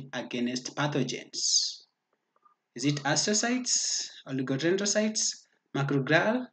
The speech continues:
ependymal? Microglial cells, okay? Thank you so much. Ependymal cells are responsible for production of which fluid that cushions the support ce-, supports,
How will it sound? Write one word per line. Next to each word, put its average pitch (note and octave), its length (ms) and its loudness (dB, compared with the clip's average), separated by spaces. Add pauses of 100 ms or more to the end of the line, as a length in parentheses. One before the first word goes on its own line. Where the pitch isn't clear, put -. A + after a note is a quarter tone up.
(140)
ependymal? D#3+ 600 2 (1400)
Microglial A2+ 880 0
cells, - 480 0
okay? C#4+ 400 0 (480)
Thank A#2+ 220 -2
you A#2 60 -2
so G#2 200 -2
much. - 420 -8 (400)
Ependymal G#3 520 4
cells G3 280 2
are E3 120 0
responsible F3+ 640 0
for C#3+ 160 -4
production D3+ 640 0
of C#3+ 100 2
which E3 200 0
fluid D#3+ 280 2
that C#3 280 0
cushions D#3 420 0
the C3+ 80 0
support D3+ 340 0
ce-, - 380 -6
supports, - 920 0